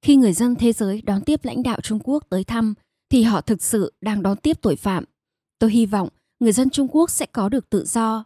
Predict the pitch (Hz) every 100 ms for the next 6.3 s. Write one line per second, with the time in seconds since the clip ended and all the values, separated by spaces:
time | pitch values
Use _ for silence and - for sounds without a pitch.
0 | - 175 - 233 226 180 - 202 - 269
1 | - 247 175 196 - 170 185 185 190 -
2 | 226 214 214 285 320 _ _ _ _ _
3 | 233 220 214 220 240 233 220 226 190 175
4 | 214 208 302 269 185 180 262 240 196 175
5 | 254 233 - 311 262 214 185 180 - 214
6 | 196 277 330